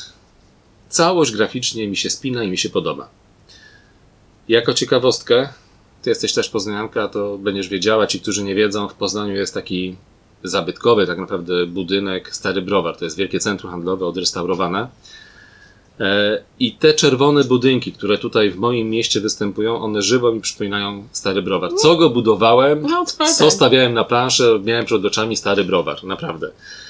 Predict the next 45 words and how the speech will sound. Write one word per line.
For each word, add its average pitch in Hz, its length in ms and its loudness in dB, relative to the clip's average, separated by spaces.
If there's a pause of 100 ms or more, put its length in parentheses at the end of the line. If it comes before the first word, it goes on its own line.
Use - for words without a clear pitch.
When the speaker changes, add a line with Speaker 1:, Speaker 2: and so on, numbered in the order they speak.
(380)
Speaker 1:
Także 101 280 0
nie 139 140 6
wiem, 110 160 4
czy 104 260 4
Rainer 107 320 2
Kindzia 107 320 0
był 110 160 0
kiedyś 117 280 2
w - 80 -12
Poznaniu, 127 500 0
był 120 180 4
w 120 40 -2
Starym 123 280 2
Browarze, 123 540 2 (760)
ale - 300 0
Speaker 2:
Wątpię. 180 520 0 (540)
Speaker 1:
ale, 262 600 6
Speaker 2:
Wątpię. 190 360 -4
Speaker 1:
ale, 185 500 6 (240)
może. 135 560 8
Speaker 2:
<laughs> - 960 -18
A 269 120 0
wiesz, 285 180 4
to 175 80 -2
mogą 180 240 -2
być 185 120 -6
takie 202 200 -6
poniemieckie 202 640 0
budynki, 165 520 -8
więc 165 200 -8
Speaker 1:
Znaczy, - 220 0
to 120 120 -8
były 113 200 4
poniemieckie, 92 480 0
Speaker 2:
No. 107 40 2
Speaker 1:
bo 92 100 0
to 107 120 2
był 104 100 0
faktycznie - 380 -4
kiedyś 101 260 0
browar 113 440 4
Speaker 2:
No 277 80 -6
Speaker 1:
tam 95 140 2
w - 40 0
tym 302 60 0